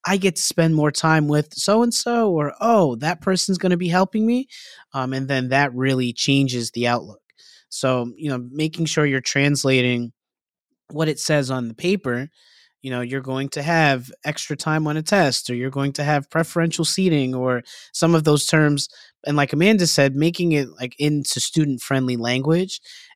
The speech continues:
and actually couching it as, "What is this actually gonna look like in your day-to-day?" And then asking them, "Now that you've heard what this is actually gonna look like,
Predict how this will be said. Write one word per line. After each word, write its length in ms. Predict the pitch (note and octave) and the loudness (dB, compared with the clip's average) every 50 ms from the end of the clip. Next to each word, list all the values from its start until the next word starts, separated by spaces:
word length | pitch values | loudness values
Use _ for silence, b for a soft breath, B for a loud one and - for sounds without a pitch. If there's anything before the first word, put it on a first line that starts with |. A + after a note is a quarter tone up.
| B - | B -2
and 160 | D3 D3+ D3+ D#3 | 0 2 2 4
actually 420 | D#3+ E3 - - - D#3 D3+ C#3 | 2 2 0 -2 -2 -2 -2 -2
couching 480 | - - D3 D3 D#3 D3+ - D3+ C#3+ C3+ | 0 0 0 0 0 0 0 0 0 0
it 220 | C3 B2+ B2+ - | 0 -2 -2 -2
as, 280 | - B2+ A#2+ A#2+ A#2 A#2 A#2 A2+ A2 _ _ - | -2 -2 -2 -2 -2 -6 -12 -14 -16 _ _ -10
"What 220 | A#2 C#3 E3+ F#3 | -2 -2 2 2
is 160 | F#3 F3 E3 | 2 0 2
this 200 | D#3 D#3 D3+ - | 0 -2 0 0
actually 280 | C#3 C3 - - - C3+ | -2 -2 -2 -4 -4 -4
gonna 140 | C3 B2 A#2+ | -4 -4 -4
look 280 | A#2 B2 C3 - - | -4 -6 -6 -6 -4
like 260 | B2 A#2 A#2 A2 - | -4 -2 -4 -4 -4
in 140 | A#2+ A#2+ A#2+ | -6 -6 -4
your 120 | A#2+ A#2+ A#2 | -4 -6 -6
day-to-day?" 720 | A2+ A#2 A#2 A#2 A2+ G#2+ G2+ A2 A2+ A#2 B2+ C#3 D3 - B B B B B B B B | -4 -2 -2 -2 -2 -4 -4 -2 -2 0 0 -2 -4 -8 B B B B B B B B
And 240 | - D3 C#3 C3+ B2+ | -2 -2 -2 0 2
then 180 | C#3+ D3+ D#3+ D#3 | 2 4 4 4
asking 520 | C#3 C3 B2+ B2+ - - - B2+ B2 A#2+ | 4 4 2 0 -4 -8 -8 -8 -6 -4
them, 340 | A#2+ A#2+ A#2 A#2 A#2 A#2 - b b b b b - | -4 -4 -4 -4 -6 -10 -12 b b b b b -6
"Now 180 | C3 C#3 D3+ | -2 -2 0
that 100 | D#3+ D#3+ | 0 -2
you've 160 | D3 C3+ B2+ | -4 -6 -10
heard 560 | - - F3 G#3 G#3+ F#3 D3+ C#3 C3+ C3+ C#3+ _ _ _ _ _ _ _ | -6 -4 0 2 4 4 4 4 2 -2 -8 _ _ _ _ _ _ _
what 220 | C#3 D3 D#3 D#3 | -6 -6 -6 -4
this 180 | - D3+ - - | -6 -8 -8 -8
is 120 | C3 A#2+ | -10 -8
actually 360 | B2+ C3 D3+ D#3 - - D3 B2+ | -4 -4 -4 -4 -4 -8 -8 -6
gonna 160 | C3+ B2+ A#2 | -6 -8 -6
look 300 | A#2 D#3+ G#3+ A3 - - | -4 -4 -4 -4 -4 -4
like, 420 | C#3 C3 B2 A#2 A#2+ - _ _ | -4 -2 -2 -4 -6 -10 _ _